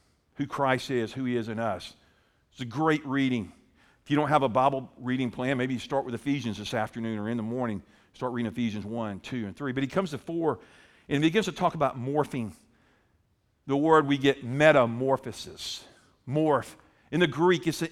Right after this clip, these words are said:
it's an inward change Romans eight twenty-nine says,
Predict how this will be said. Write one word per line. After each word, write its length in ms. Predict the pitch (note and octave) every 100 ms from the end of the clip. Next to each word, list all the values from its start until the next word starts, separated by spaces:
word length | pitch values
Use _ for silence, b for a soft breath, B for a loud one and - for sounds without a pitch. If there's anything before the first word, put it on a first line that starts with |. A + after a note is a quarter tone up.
| -
it's 140 | D3+
an 100 | F3 -
inward 420 | G#3 A#3 A#3 A3
change 760 | - - G#3 G3+ F3+ B2+ - - b b b
Romans 340 | D#3 G#3 G#3 G3+
eight 160 | G3+
twenty-nine 580 | - A3+ G3+ F#3 G3 G3+
says, 400 | - G3+ F#3 E3